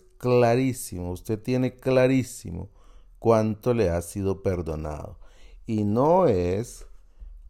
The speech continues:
cuánto se le perdonó en el pasado, porque hay gente que cree que antes era alcohólico y ya hoy no es alcohólico, eh, y que ya por ese acto de antes era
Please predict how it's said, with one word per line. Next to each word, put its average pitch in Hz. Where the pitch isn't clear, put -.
cuánto 123
se 143
le 143
perdonó 90
en 95
el 78
pasado, 76
porque 87
hay 113
gente 110
que -
cree 107
que 95
antes 117
era 131
alcohólico 113
y 87
ya 82
hoy 101
no 110
es 92
alcohólico, 90
eh, 92
y 98
que 90
ya 98
por 123
ese 120
acto 123
de 87
antes 107
era 117